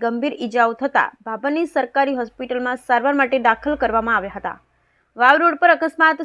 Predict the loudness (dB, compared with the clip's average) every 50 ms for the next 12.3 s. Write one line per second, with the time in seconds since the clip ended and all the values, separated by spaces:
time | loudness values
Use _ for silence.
0 | -2 0 0 2 0 0 2 2 2 4 4 2 2 0 -2 0 2 0 0 2
1 | 0 0 2 2 0 0 0 2 2 2 0 -2 -4 -4 -4 -2 -2 0 0 0
2 | 2 4 4 4 4 4 2 0 0 0 0 0 -4 -2 -2 -2 0 0 0 0
3 | 0 0 2 4 2 2 2 -4 -2 0 0 0 0 -2 -8 -8 -6 -4 -4 -4
4 | -4 -6 -8 -8 -4 -4 -4 -2 -2 -2 -4 -4 -4 -4 -6 -6 -6 -6 -6 -6
5 | -6 -8 _ _ _ _ _ _ _ _ _ _ _ -10 -10 -10 -4 -2 -2 2
6 | 4 4 2 4 2 -2 -2 -2 -4 -6 -4 -4 -4 2 4 4 4 4 2 -6
7 | -6 -2 0 0 0 0 2 2 2 2 2 0 -2 -2 -2 -6 -6 -2 0 0
8 | 2 2 0 -2 -2 -2 0 2 2 2 4 2 0 2 4 4 4 4 4 2
9 | 0 -2 -2 -2 -2 -6 -6 -6 -4 -2 -2 -2 -2 -2 -4 -6 -4 -2 -2 -2
10 | -2 -4 -6 _ _ _ _ _ _ _ _ _ _ _ _ _ -2 -2 -2 -2
11 | -2 -4 -8 -8 _ -4 0 2 2 2 2 -2 -2 -2 -2 0 2 2 2 2
12 | 0 -4 -4 -4 -2 0